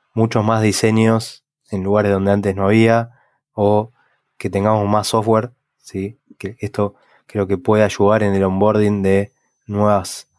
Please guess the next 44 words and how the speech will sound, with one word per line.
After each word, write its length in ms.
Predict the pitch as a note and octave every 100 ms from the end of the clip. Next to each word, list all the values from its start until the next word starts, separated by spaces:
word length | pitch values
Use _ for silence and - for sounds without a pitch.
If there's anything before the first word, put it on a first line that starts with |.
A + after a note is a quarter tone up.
| _
personas 440 | G2 F#2+ A#2 A2+
que 100 | G2+
quieran 240 | F#2+ G#2 F#2+
meterse 340 | F#2 G2+ -
en 100 | F#2+
el 280 | F#2 F2+ F#2+
mundo 240 | G2 G#2
del 80 | G2
desarrollo 340 | F#2+ G2 G2 G2
de 60 |
software, 380 | F#2 A#2+ A#2 G#2+
porque 340 | F2+ F2+ F2+ _ _ _ _ _
puede 380 | - G2 F#2 F2+
ser 220 | - G2+
una 160 | G2 F#2
gran 180 | G2 G2
ayuda, 440 | F#2 A#2+ A2+ G#2
puede 180 | F2+ G2
aplanar 300 | F2+ F#2+ G2+
la 120 | G2
curva 260 | F#2 G2+ G2
de 40 |
aprendizaje, 720 | F2+ F#2 F#2 A2+ A2+ A#2 A#2+ _ _ - - _ _
y 300 | G2 F2+ F#2 - -
como 240 | F#2+ F#2+
decíamos 320 | F#2 A#2 G#2
antes, 400 | A2 F#2+ F2+ - _ _ _ _ _
todos 200 | - B2
lo-, 160 | A2 G#2+
los 160 | - G2+
puestos 640 | - C3 C3 C3+ A#2 - -
año 300 | A#2 A#2 A#2
a 40 |
año, 460 | B2+ C3 B2+ A2+ -
últimamente, 580 | A#2 G#2 G#2+ A2+ B2+ B2+
no 160 | A#2
se 140 | A2+ G#2+
cubren 320 | B2 A2+ G2+
todos 140 | G#2+
los 100 | G2
puestos 300 | - A2 G#2+ G2
que 80 |
hay 80 | G#2+
para, 420 | A2 G2 F#2 F#2